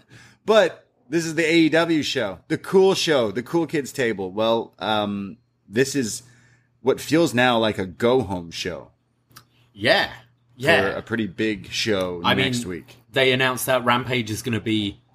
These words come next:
Speaker 2: two hours next week. So
Speaker 1: Yeah.
Speaker 2: a four-hour event at the Arthur Ashe Stadium in Queens next week. And pay-per-view,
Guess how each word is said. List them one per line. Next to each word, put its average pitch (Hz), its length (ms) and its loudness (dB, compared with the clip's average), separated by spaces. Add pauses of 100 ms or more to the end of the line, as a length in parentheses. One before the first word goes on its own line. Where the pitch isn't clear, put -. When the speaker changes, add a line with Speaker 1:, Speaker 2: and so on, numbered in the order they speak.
(160)
Speaker 2:
two 123 240 0
hours 101 320 -2
next - 260 -8
week. 104 300 -6
So 113 140 -2
Speaker 1:
Yeah. 101 160 2
Speaker 2:
a 78 40 -4
four-hour 143 840 2
event 113 440 -2 (420)
at 107 140 -6
the 117 100 0
Arthur 110 240 0
Ashe 101 140 0
Stadium 107 420 -2
in 101 100 -8
Queens 107 480 -8
next 107 320 -12
week. 92 320 -12 (120)
And 120 360 0 (460)
pay-per-view, 165 760 0